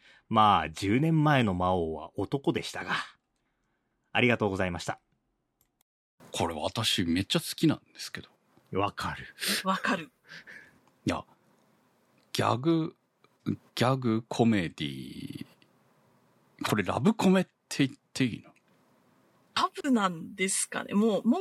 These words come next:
Speaker 3: う結婚したらとは思いますけどね、
Speaker 2: もう押しかけ女房ですよね、
Speaker 3: あの二人。
Speaker 2: コメントいただいたように。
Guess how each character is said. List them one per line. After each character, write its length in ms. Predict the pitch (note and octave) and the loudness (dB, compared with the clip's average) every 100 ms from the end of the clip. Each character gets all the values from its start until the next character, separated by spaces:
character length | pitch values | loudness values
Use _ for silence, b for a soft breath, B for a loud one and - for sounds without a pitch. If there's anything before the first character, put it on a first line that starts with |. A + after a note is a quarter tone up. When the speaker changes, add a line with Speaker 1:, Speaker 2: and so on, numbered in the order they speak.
| E4 | -2
Speaker 3:
う 40 | |
結 220 | - G3 - | -2 -4 0
婚 220 | C#4 F4 | 0 2
し 140 | F4+ - | 0 2
た 120 | F4 | 4
ら 140 | C4 | 2
と 120 | - | 2
は 100 | G3+ | 0
思 240 | C#3 G3 G#3+ | 0 -2 0
い 80 | B3 | 0
ま 140 | D4+ | 0
す 120 | - | -2
け 120 | B3+ | -2
ど 60 | F#3+ | 0
ね、 40 | |
Speaker 2:
も 40 | G#3 | 2
う 20 | |
押 240 | G#3 G#3+ | 2 0
し 80 | F#3+ | -2
か 240 | - G3 D#3+ | 0 0 0
け 280 | D3+ F3+ | 2 2
女 280 | E3 D#3+ C#3+ | 4 4 2
房 160 | - D2 | 0 -10
で 100 | - | -10
す 80 | - | -2
よ 80 | |
ね、 60 | G#2 | -2
Speaker 3:
あ 20 | |
の 0 | |
二 0 | |
人。 60 | - | 0
Speaker 2:
コ 60 | |
メ 100 | F2+ D2 | -2 -2
ン 40 | |
ト 100 | D2+ | -4
い 40 | |
た 120 | D2 C#2+ | -4 -2
だ 140 | D2 | -4
い 80 | C#2+ | -4
た 160 | - | -6
よ 220 | C#2+ D2+ C2 | -4 -6 -8
う 20 | |
に。 220 | - - | -12 -20